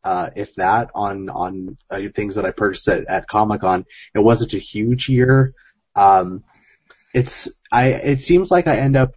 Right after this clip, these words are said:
finding a lot of items from the smaller distributors, not even the big names that catch my eye that I go, "Oh, this is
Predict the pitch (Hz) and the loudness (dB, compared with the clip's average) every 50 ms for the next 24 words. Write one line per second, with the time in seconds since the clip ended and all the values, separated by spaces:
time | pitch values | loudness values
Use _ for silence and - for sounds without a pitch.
0 | _ _ - - - 123 117 117 117 110 107 107 107 107 107 107 107 104 95 - | _ _ -16 -6 -4 -2 -2 -2 -2 -4 -4 -2 0 0 -2 -2 -4 -6 -6 -8
1 | - - 107 104 107 101 104 104 - - 113 101 95 95 95 - - - - 120 | -8 -8 -6 -6 -6 -8 -8 -10 -8 -6 -6 -6 -4 -6 -8 -10 -10 -6 -2 0
2 | 120 123 127 120 107 101 92 - - - - - 98 87 95 90 85 87 90 - | 2 2 2 2 0 0 -2 -4 -6 -10 -6 -6 -4 -2 -2 -2 -2 -4 -6 -6
3 | - 101 104 107 110 107 107 104 98 - - - 104 95 - 92 95 98 95 90 | -4 -4 -2 -2 -2 -4 -4 -6 -8 -6 -2 -2 -2 -2 -2 -4 -6 -6 -6 -6
4 | 82 82 - - 92 82 - - - 95 90 - - 95 90 87 80 90 95 98 | -8 -10 -8 -8 -8 -8 -6 -6 -4 -4 -4 -4 -4 -4 -4 -2 0 0 0 0
5 | - - 95 92 92 - - 98 92 90 - - 123 131 113 - - - 104 110 | 0 -2 -4 -4 -4 -2 -2 0 0 -2 -2 -2 0 0 0 0 -2 -2 -4 -4
6 | - - 104 92 87 85 - - | -4 -4 -6 -6 -6 -6 -10 -16